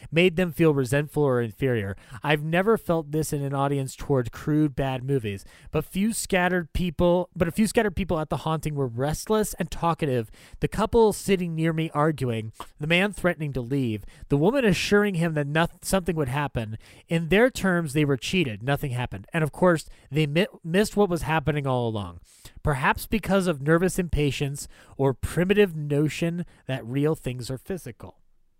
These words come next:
Um, so clearly, I, even though I have my disagreements with Paul Me-, Pauline Kael and her ethics, she's correct.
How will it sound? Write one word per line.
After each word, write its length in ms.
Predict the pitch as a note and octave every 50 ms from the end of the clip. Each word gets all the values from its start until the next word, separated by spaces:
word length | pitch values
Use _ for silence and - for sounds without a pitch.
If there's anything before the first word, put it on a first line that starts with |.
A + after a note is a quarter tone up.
| _ _ _ - - _ -
Um, 360 | - D#3+ D3+ C#3+ C3+ B2+ A#2+ - - - -
so 160 | - - F#3
clearly, 680 | E3 - - D#3+ E3+ F3+ F#3 E3+ D#3 C#3+ C#3+ C#3+ C3 - - _ _ _ _ _ _ _ _
I, 120 | - - -
even 300 | - G3+ E3+ F3+ F3 F3+
though 100 | F3 E3
I 60 | E3 D#3+
have 160 | D3+ E3 D#3+
my 80 | D#3+ E3
disagreements 480 | D#3 D#3 - D#3 E3 E3 D#3 D#3 C#3+
with 120 | - D3 -
Paul 180 | - C#3 C#3
Me-, 200 | C3+ C3+ C3 C#3 - -
Pauline 320 | C3+ C#3+ C#3+ C#3 C3+ B2+
Kael 300 | - C#3 C#3 C3+ B2+ B2
and 100 | B2 A2+
her 160 | A#2+ C3+ C3 C3
ethics, 480 | C#3 C3+ - A#2+ A#2 - - - - - - - - - - - _
she's 280 | - - - E3+ E3 -
correct. 460 | - - F#3 D3 G#2+ - - -